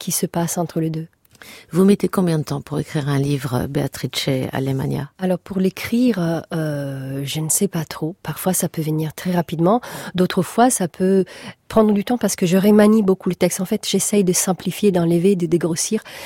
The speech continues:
Speaker 1: Et c'est, c'est ce travail-là qui prend le plus de temps. C'est, on sait bien que la, il n'y a rien de plus compliqué que la, la simplicité.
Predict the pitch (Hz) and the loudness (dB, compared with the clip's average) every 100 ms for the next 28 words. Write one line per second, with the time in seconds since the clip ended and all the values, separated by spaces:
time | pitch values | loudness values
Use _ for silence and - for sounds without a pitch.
0 | - - 151 - 185 - 208 175 - - | -6 0 0 2 0 2 2 2 -2 0
1 | 202 185 170 165 - 180 - 170 160 170 | 4 4 4 2 -2 -6 0 0 0 -4
2 | - 160 160 156 - 185 - - - 175 | -4 -4 -4 -6 -4 -4 -6 -10 -2 -2
3 | - 190 196 190 170 151 - - - - | 0 0 2 2 2 2 -4 -14 -12 -2
4 | 180 190 180 - - 180 185 - 208 185 | 2 4 2 -2 -2 0 0 0 0 2
5 | 170 - 170 156 - 180 - 165 175 - | 0 0 -4 -4 -2 -2 -2 -2 -2 -4
6 | 175 - 185 | -6 -6 -8